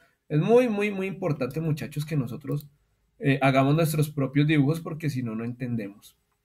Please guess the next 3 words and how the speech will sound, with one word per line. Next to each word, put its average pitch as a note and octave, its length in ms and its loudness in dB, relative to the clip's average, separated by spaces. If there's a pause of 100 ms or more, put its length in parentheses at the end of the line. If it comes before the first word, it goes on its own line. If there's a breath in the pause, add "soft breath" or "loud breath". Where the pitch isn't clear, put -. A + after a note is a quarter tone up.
(3250 loud breath)
Entonces, D3+ 600 6 (360)
me D3 160 6
dice, C#3+ 380 2